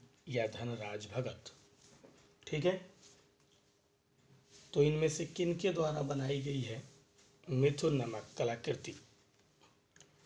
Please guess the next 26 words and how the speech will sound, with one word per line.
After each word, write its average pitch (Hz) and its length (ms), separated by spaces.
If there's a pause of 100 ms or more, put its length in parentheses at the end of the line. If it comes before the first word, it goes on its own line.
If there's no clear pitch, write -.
(1040)
तो 170 60
हमारे 147 360
दूसरे 175 380
प्रश्न 175 320
का 156 140
जो 139 140
सही 139 260
जवाब 139 260
हो 127 100
जाएगा 127 240
वो 120 80
मित्रों, 117 400 (540)
वो 143 120
हो 127 140
जाएगा 120 340
बी, 127 260 (600)
सोमनाथ 147 840 (100)
होर 156 360
के 147 80
द्वारा 127 300
बनाया 120 340
गया 117 200
है 135 240 (1160)
ये। 120 280 (400)
ठीक 156 140
है, 214 100